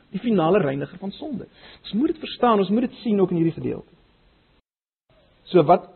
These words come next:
ek wil sê is dit, broers en susters, moet nooit weer draai na enige ritueel om jou te reinig. En o, ons het al ons ritueeltjies, nê. Wat ons dink, "Kyk, as ek daarom net hierdie ding doen, dan is ek rein, dan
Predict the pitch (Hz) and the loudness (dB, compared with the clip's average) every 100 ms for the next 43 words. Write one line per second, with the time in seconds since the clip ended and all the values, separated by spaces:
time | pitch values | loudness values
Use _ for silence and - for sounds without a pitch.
0 | - 180 175 190 156 151 143 143 165 156 | -4 -2 2 2 4 2 0 0 -2 -4
1 | 160 - 143 - 143 208 294 160 156 190 | -6 -6 -8 -6 2 4 4 2 2 4
2 | 214 208 202 123 143 156 151 135 120 135 | 6 4 2 -2 0 2 2 0 -2 0
3 | 135 139 135 131 - 180 160 160 151 143 | 2 4 2 -2 -6 -4 -4 -4 -6 -6
4 | - 135 123 139 135 131 - _ 135 127 | -6 -4 0 2 2 0 -8 _ -6 -2
5 | 123 123 123 120 110 - _ _ _ _ | -2 -2 -6 -6 -10 -18 _ _ _ _
6 | _ _ _ _ _ _ - 131 202 208 | _ _ _ _ _ _ -4 4 8 8
7 | 190 185 196 190 180 160 - 151 135 - | 6 4 2 2 2 0 -4 -2 -2 -4
8 | - - 131 - _ _ - 139 143 180 | -14 -14 -14 -14 _ _ -6 -2 2 4
9 | 175 208 254 226 208 180 226 233 220 151 | 4 2 0 4 4 4 4 2 2 0
10 | 240 202 190 143 123 98 - _ _ _ | 0 2 2 2 0 -4 -20 _ _ _
11 | _ _ _ 123 220 233 180 151 151 127 | _ _ _ 2 4 6 4 2 -2 -4
12 | - 147 135 120 151 | -4 -2 -2 -2 -4